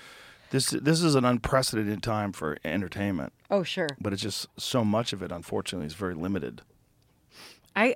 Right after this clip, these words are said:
Speaker 2: I try not to, like, I get kinda anxious when I watch too much T V 'cause I need to, like, do other things with my brain.
Speaker 1: Yeah.
Speaker 2: Um,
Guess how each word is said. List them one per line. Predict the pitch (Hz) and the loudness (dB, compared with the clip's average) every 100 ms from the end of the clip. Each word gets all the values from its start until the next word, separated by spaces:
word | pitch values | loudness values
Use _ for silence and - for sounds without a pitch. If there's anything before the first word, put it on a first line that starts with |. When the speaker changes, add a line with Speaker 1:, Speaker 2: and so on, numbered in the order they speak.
| - | 0
Speaker 2:
I | 233 | -2
try | - | 2
not | 349 311 | 2 2
to, | - | 0
like, | 208 196 - | 0 0 -2
I | 202 | 2
get | 294 - - | 2 0 -8
kinda | - 185 165 - _ _ | 0 0 0 -4 _ _
anxious | 180 180 - 156 | -4 -2 -4 -4
when | 165 | -2
I | 151 | 0
watch | 147 - | -2 -4
too | 170 | -2
much | 156 - | -2 -4
T | - 165 | -4 -2
V | 151 | -2
'cause | 147 151 | -4 -4
I | 151 | -2
need | 151 156 | 0 0
to, | 147 | 0
like, | 135 - - - | -4 -6 -12 0
do | 170 151 | 4 4
other | 143 | 2
things | 135 151 156 | 0 -2 -2
with | 156 | -4
my | 160 | -4
brain. | 143 143 151 180 - | -2 -2 0 -2 -2
Speaker 1:
Yeah. | - 185 170 - | -2 -2 -4 -4
Speaker 2:
Um, | 175 165 156 143 | -2 0 0 -4